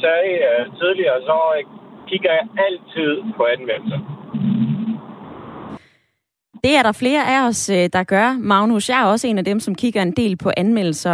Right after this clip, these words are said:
Speaker 2: og jeg undrer mig altså også over, hvornår man kan stole på dem, og hvornår det er det rene fup.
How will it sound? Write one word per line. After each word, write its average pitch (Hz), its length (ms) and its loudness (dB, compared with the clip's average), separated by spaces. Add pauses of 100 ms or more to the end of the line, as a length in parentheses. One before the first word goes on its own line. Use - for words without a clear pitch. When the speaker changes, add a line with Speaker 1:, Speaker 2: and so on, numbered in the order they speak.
(100)
Speaker 2:
og 180 60 0
jeg 196 160 -2
undrer 277 240 4
mig 190 120 2
altså 165 200 -4
også 240 180 -2
over, 175 400 0
hvornår 208 440 0
man 160 180 0
kan 170 100 -6
stole 254 260 0
på 226 140 0
dem, 196 160 -2
og - 140 -2
hvornår 175 480 2 (320)
det 202 220 0
er 175 60 -2
det 175 160 -2
rene 180 280 0
fup. - 380 -6